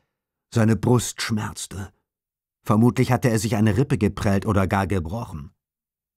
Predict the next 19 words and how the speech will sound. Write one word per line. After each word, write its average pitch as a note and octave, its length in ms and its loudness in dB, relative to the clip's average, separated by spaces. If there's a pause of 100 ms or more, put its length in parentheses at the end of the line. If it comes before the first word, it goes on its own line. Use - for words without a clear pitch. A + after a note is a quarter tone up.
(140)
Er G2+ 120 0
löste A#2+ 380 2
den G#2+ 180 4
Griff A#2 280 0
um A2+ 120 0
die G2 120 2
Frau G2+ 380 -4 (440)
und - 220 -2
hustete B2+ 420 2
in G#2+ 80 4
seine F#2+ 300 0
Hand. - 200 -12 (1160)
Kein D#2 240 -6
Blut. D#2+ 280 -12 (720)
Noch F2 240 -2
nicht. - 320 -14 (1900)
„Alles G3 440 2
in A3+ 160 -2
Ordnung?“, E3 500 -6